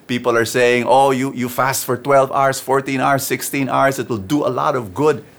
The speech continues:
And I believe in that, I really do. But you know what? It does have amazing benefits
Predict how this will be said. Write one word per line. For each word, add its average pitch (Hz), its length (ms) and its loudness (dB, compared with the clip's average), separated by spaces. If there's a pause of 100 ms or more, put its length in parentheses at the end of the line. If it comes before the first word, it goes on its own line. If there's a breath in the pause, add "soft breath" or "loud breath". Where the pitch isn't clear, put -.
(240 loud breath)
And 190 180 0 (200)
I - 180 4
believe 392 400 4
in 320 100 -2
that, - 260 2
I 147 220 -2
really 254 300 -4
do. 277 420 -2 (460 loud breath)
But 113 180 -4
you 156 80 0
know 160 160 4
what? 165 260 0 (360 loud breath)
It 101 280 -6
does 135 440 2 (580 soft breath)
have 135 400 0 (220)
amazing 120 1040 0
benefits 101 640 -4